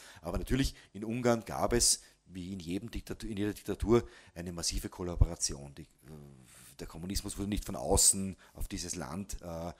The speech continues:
hinabgesenkt und dann, äh, sozusagen irgendwann wieder wurde diese Kappe wieder abgehoben, sondern das war natürlich ein, äh, eng mit der Gesellschaft verzahntes System. In Orbáns Darstellung, und jetzt sind wir wieder bei dieser Opferrolle, die ganz wichtig ist für Nationalisten,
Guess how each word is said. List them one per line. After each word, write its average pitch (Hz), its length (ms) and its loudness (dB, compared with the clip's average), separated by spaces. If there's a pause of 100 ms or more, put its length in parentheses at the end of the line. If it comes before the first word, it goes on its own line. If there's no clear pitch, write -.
(280)
hinabgesenkt 90 920 -4
und 92 180 -8
dann, 87 260 -6
äh, 85 400 -6
sozusagen 87 640 -6 (160)
irgendwann 98 300 -4
wieder 92 200 -4
wurde 98 140 -4
diese 90 320 -4 (240)
Kappe 90 340 -6
wieder 82 180 -8
abgehoben, 92 600 -4
sondern 98 320 0 (160)
das - 180 0
war 80 120 0
natürlich 107 360 2
ein, 98 280 0
äh, 85 260 -10 (100)
eng 117 300 0
mit 104 160 -2
der 110 80 4
Gesellschaft 95 440 -2
verzahntes 87 580 -2
System. 76 480 -2 (300)
In 85 120 -8
Orbáns 107 420 6
Darstellung, 107 520 2
und 101 60 -2
jetzt - 120 -2
sind 127 140 0
wir 120 100 6
wieder 139 160 6
bei 117 140 6
dieser 101 280 2
Opferrolle, 76 640 0
die 82 120 -6
ganz 117 280 2
wichtig 98 320 -4
ist - 260 -2 (280)
für 107 100 0
Nationalisten, 98 840 -2